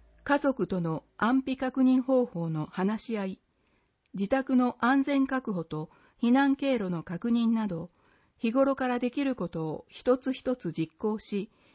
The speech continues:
災害に備えましょう。また、地域住民同士で助け合う共助もとても重要になります。顔の見える関係を日頃から築いておくことで、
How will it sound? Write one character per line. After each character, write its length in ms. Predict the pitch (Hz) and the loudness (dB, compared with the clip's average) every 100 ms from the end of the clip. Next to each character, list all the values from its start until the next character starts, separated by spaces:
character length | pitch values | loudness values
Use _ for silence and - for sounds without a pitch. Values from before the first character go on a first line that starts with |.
| _ | _
災 300 | - 240 254 | -6 -2 0
害 180 | 254 254 | 0 0
に 140 | 247 254 | 0 2
備 280 | 247 247 | 2 2
え 60 | 247 | 2
ま 140 | 247 | 0
し 100 | 247 | 0
ょ 240 | 233 147 202 | -4 -4 -8
う。 40 | _ _ _ _ _ _ - | _ _ _ _ _ _ -6
ま 120 | 202 | -6
た、 280 | 202 196 190 _ _ _ _ _ - | -2 -6 -6 _ _ _ _ _ -8
地 200 | - 269 | 0 0
域 180 | 269 262 | 2 -2
住 220 | 254 262 | 0 2
民 240 | 262 254 | 6 6
同 180 | 254 247 | 4 2
士 160 | 240 - | 0 -8
で 120 | 165 | -8
助 360 | 170 - - | -8 -10 -6
け 80 | 226 | -4
合 100 | 208 | -4
う 220 | 160 147 _ _ _ _ | -6 -8 _ _ _ _
共 260 | - 269 226 | 0 2 2
助 300 | 165 151 - _ - | 0 -6 -8 _ -2
も 220 | 190 185 - | -2 -2 -6
と 100 | 202 | 0
て 140 | 262 | 2
も 120 | 254 | 2
重 240 | 220 247 247 | 2 -2 0
要 200 | 247 240 | 2 2
に 100 | 233 | 0
な 100 | 226 | 0
り 100 | 220 | -2
ま 140 | 208 | -4
す。 160 | 202 - _ _ _ _ _ _ _ _ | -6 -14 _ _ _ _ _ _ _ _
顔 280 | - 254 262 | 2 4 6
の 140 | 254 | 6
見 160 | 254 254 | 6 6
え 80 | 262 | 4
る 120 | 208 | 0
関 260 | 214 208 | 0 0
係 240 | 202 196 196 | 0 -2 -2
を 260 | 185 180 - _ _ _ | -2 -4 -6 _ _ _
日 140 | - 214 | -4 4
頃 240 | 262 254 | 6 4
か 120 | 247 | 2
ら 120 | 240 240 | -4 -2
築 280 | 240 262 | -2 0
い 80 | 269 | -2
て 120 | 226 | 0
お 100 | 180 | -4
く 100 | 180 | -4
こ 140 | 185 175 | -6 -6
と 140 | 180 | -6
で、 240 | 170 160 | -6 -8